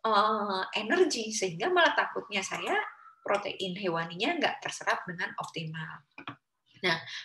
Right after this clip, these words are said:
fungsi karbohidrat ini selain sebagai sumber energi juga membentuk dan memperbaiki jaringan tubuh. Oke, kemudian kita lihat sumber-sumber karbohidrat. Eh, itu ada tertera ya di,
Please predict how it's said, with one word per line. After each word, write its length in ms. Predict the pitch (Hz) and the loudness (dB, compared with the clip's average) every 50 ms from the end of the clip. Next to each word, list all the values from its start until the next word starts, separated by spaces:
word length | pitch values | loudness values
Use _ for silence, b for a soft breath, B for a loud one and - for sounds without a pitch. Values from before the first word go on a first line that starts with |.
| B _ | B _
fungsi 240 | 262 285 285 302 285 | 2 2 4 4 4
karbohidrat 720 | 269 254 254 254 247 247 247 233 226 - 226 226 220 - | 4 4 4 4 2 0 -2 -2 -2 0 0 0 0 -2
ini 240 | 214 247 320 415 466 | -4 -2 0 0 0
selain 400 | 453 - 277 240 214 214 208 208 | 0 0 0 0 0 -2 -2 -4
sebagai 320 | - 220 - 196 185 185 | -6 -6 -4 -4 -4 -2
sumber 320 | 196 - - 202 202 - - | -2 -2 -4 -4 -6 -6 -6
energi 480 | 190 185 180 175 - - - 359 359 | -8 -6 -6 -6 -6 4 4 4 4
juga 240 | 320 285 240 175 175 | 6 2 2 0 -2
membentuk 400 | 185 185 180 170 175 - 370 359 | -4 -6 -6 -8 -4 -4 -4 -2
dan 160 | - 262 214 | -2 -4 -4
memperbaiki 560 | 185 180 180 185 185 185 - - 180 - - | -4 -8 -6 -8 -8 -8 -10 -14 -14 -12 -12
jaringan 480 | - 214 - - - - - 165 170 _ | -8 -6 -6 -6 -8 -12 -16 -18 -20 _
tubuh. 320 | - - 147 143 _ - _ _ B B B B B B B B B _ _ | -14 -14 -14 -14 _ -20 _ _ B B B B B B B B B _ _
Oke, 480 | - 170 - - - 151 143 143 143 B B B B B _ | -6 -6 -4 -4 -4 -4 -4 -4 -6 B B B B B _
kemudian 480 | - 233 277 311 285 339 392 427 453 | 4 6 6 8 8 8 8 8 8
kita 240 | 453 440 427 440 427 427 415 | 6 8 8 8 6 6 6
lihat 240 | 415 392 392 381 | 6 8 6 6
sumber-sumber 560 | 381 - 294 240 220 196 - - 226 208 202 190 | 6 4 0 2 2 2 2 2 2 0 0 0
karbohidrat. 960 | - 196 202 190 180 190 - - 202 190 - 196 190 196 196 202 202 196 - _ _ _ - - | 0 -2 -2 0 -2 -4 -4 -4 -6 0 0 2 2 2 0 -2 -4 -6 -10 _ _ _ -20 -8
Eh, 320 | - 185 190 196 - - - - - | -6 -6 -6 -6 -12 -14 -10 -10 -4
itu 80 | - 285 330 | 0 4 6
ada 240 | 311 247 196 202 196 | 6 6 6 4 2
tertera 400 | 196 - - - - 190 202 214 | 4 4 0 -2 0 -2 0 0
ya 320 | 226 240 277 349 392 - - | 2 4 6 4 4 4 0
di, 480 | 202 190 180 180 170 156 147 - B | -4 -4 -4 -4 -2 -2 -4 -4 B